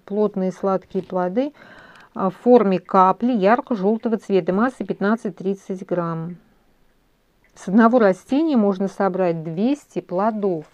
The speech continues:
Представляете, двести плодов. Хотя в то же время пишут, кисть формирует до сотни плодов. Ну, то есть как бы одно другому, да? А, ну, в общем, вот так.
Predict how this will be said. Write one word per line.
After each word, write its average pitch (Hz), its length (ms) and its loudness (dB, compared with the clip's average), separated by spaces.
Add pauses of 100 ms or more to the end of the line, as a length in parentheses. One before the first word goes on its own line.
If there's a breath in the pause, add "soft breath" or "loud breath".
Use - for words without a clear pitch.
(160)
Представляете, 185 800 -10
двести 208 560 -8
плодов. 196 580 -4 (1080 soft breath)
Хотя 202 280 2
в 240 40 -6
то 240 120 0
же 208 140 -2
время 226 280 2
пишут, 247 360 -6
кисть 302 320 -4
формирует 196 540 -2
до 233 160 2
сотни 220 420 -4
плодов. 185 520 -2 (500)
Ну, 185 120 -14
то 214 100 -12
есть 196 120 -14
как 196 240 -4
бы 190 240 0
одно 190 240 -4
другому, 185 520 -4
да? 190 240 -4 (960 soft breath)
А, 226 260 -14
ну, 320 420 0 (140)
в 214 80 -2
общем, 311 360 -2
вот 294 200 -4
так. 190 400 0